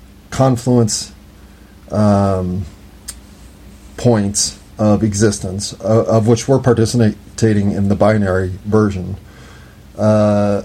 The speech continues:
there is a tri and a quad version. I don't know what those energetic levels are, but I'm pretty sure if you go into anything higher than that,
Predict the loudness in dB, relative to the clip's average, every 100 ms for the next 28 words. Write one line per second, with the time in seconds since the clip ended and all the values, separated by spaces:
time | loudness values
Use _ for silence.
0 | 0 2 4 2 0 -2 0 -4 -6 -20
1 | -16 -2 2 4 4 2 -2 2 2 2
2 | 0 -6 -8 -10 -14 -18 -20 -6 0 2
3 | 2 2 -2 -2 -4 0 0 0 -6 -10
4 | -2 0 2 0 -2 -2 0 0 2 2
5 | 2 -2 -8 -20 -20 -20 -2 0 2 0
6 | 0 2 2 2 0 -2 2 2 2 0
7 | 0 2 2 -2 -2 2 2 2 0 -2
8 | -2